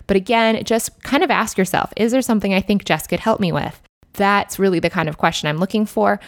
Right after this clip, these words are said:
but feel free to use those four areas or the topic of intention to also ask questions.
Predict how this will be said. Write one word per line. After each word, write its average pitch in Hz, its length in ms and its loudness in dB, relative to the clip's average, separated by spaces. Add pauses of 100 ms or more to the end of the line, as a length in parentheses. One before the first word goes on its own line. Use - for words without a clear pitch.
(140)
but - 200 -2
feel 180 180 0
free 226 280 0
to - 100 -6
use 190 200 0
those 165 240 0
four 202 280 0
areas 175 600 0
or 208 240 2
the 220 80 -2
topic 185 400 -2
of 170 100 -2
intention 165 560 -4 (280)
to 208 220 0 (100)
also 170 580 0
ask - 300 -4
questions. - 640 -4